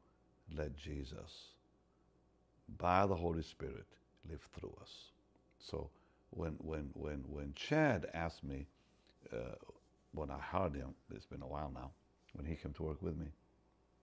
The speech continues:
I don't like the word hired him. You're not hired. You're a, you're a blessing. <laughs> He's a wonderful, he and, and dear Jackson now, who's holding the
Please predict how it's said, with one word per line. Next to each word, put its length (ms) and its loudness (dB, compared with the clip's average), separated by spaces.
I 80 4
don't 160 4
like 140 4
the 60 -2
word 140 4
hired 440 -2
him. 180 -6
You're 160 0
not 180 -2
hired. 440 -6
You're 240 -6
a, 180 -4
you're 120 -2
a 20 -4
blessing. 480 -4
<laughs> 80 -2
He's 180 4
a 80 2
wonderful, 760 2
he 200 6
and, 280 2
and 240 -4
dear 260 4
Jackson 480 0
now, 180 -2
who's 120 -6
holding 400 -4
the 140 -6